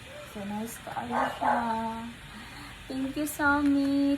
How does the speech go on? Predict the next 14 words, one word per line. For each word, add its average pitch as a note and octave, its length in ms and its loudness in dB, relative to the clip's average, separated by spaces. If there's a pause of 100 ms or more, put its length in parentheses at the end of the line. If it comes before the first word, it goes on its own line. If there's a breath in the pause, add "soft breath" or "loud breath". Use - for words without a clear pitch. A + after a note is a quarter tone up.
Thank C4 240 -2
you, C4+ 140 0 (100)
thank C4 240 -2 (240)
you, A3 480 -6
Sammy. G3 880 -4 (240)
Guys, G3 320 -6
kaayo. G#3 800 -6 (4000)
So, - 80 -10
gusto A3+ 320 -4
na A#3+ 80 6
ako A#3 160 0
mahimo A3 480 0
og G#3 240 -6
twenty, G#3 720 -4